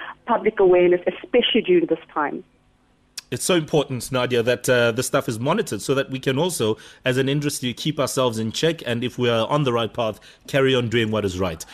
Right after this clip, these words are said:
Speaker 2: So, um, can members of the public access this report? I mean,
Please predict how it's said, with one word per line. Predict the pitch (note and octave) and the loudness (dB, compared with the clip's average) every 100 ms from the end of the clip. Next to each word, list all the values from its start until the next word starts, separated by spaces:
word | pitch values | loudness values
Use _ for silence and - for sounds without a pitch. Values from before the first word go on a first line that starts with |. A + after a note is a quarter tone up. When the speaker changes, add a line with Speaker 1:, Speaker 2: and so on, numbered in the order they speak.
| - | -8
Speaker 2:
So, | - F3 E3+ D#3+ | 0 4 4 2
um, | D3+ D#3 | 0 0
can | D3+ C4 C#4+ | -2 -2 0
members | G#3 F#3+ D3+ | 0 0 0
of | C#3+ | 0
the | |
public | B2 C#3 B2+ A#2+ - | 0 -2 -2 -4 -4
access | B2+ - A#2+ | -6 -6 -8
this | - A2+ - | -8 -10 -10
report? | G#2+ A#2 A2+ G#2 | -6 0 0 0
I | |
mean, | A2 A2 | -4 -4